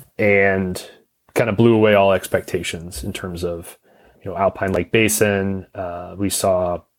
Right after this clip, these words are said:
probably six or seven bears on that trip. Uh, went to sleep, you know, still seeing where the bears were as we <laughs> went to bed in our tent, which is definitely a first. And they were still where they were, you know, when we woke up the next morning. Pretty far away, but still, it's, it's weird to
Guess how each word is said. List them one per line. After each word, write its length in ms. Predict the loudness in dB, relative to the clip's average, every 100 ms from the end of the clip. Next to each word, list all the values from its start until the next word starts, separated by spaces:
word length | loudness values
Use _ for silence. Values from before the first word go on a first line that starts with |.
| _ _ _
probably 180 | -6 -6
six 260 | -4 -4 -4
or 60 |
seven 300 | 0 0 -2
bears 340 | -4 -2 -2 -2
on 140 | -4
that 260 | -4 -6 -8 _ _
trip. 360 | -2 0 0 -2 -18 _ _ _ _
Uh, 200 | -4 -2 2
went 200 | 0 2
to 100 | 0
sleep, 460 | 2 2 2 -2 -14 _ _ _
you 80 | -10
know, 80 | -6
still 320 | -4 0 0
seeing 480 | 0 0 2 2 2
where 140 | 0
the 80 | 0
bears 400 | 0 0 0 -4
were 400 | -4 -2 -2 -2
as 180 | -4 -4
we 240 | -6 -6 -10
<laughs> 80 | -10
went 180 | -10 0
to 100 | 0
bed 240 | 2 2
in 100 | 2
our 140 | -2 -4
tent, 380 | 0 2 0 -8 -20 -20 _
which 160 | -6 -2
is 100 | 4
definitely 340 | 4 4 2
a 40 | 2
first. 400 | 2 2 2 0
And 80 | 2
they 120 | 2
were 100 | 2
still 480 | 0 0 2 2 2
where 180 | 2
they 120 | 2 2
were, 420 | 0 -2 -4 -8
you 60 | -8
know, 140 | -6
when 140 | -6 -6
we 140 | -8
woke 240 | -6 -4 -4
up 140 | -6
the 60 | -8
next 280 | -8 -12
morning. 300 | -12 -10 -12 -18 _ _ _ _
Pretty 200 | 0 0
far 200 | 4 4
away, 280 | 4 2 0 -4
but 160 | -12
still, 300 | -6 -4 -4
it's, 280 | -8 -14 -10
it's 160 | -10 -2
weird 360 | 2 4 4
to 260 | 2 0 -2